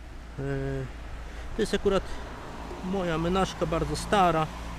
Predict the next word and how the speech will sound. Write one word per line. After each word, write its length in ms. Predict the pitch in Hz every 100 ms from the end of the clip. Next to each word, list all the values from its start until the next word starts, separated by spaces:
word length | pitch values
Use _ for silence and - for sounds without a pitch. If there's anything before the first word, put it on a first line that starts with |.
| - - - - - - - - - - - - - - - - - 160
Zresztą 680 | 156 175 - - 156 143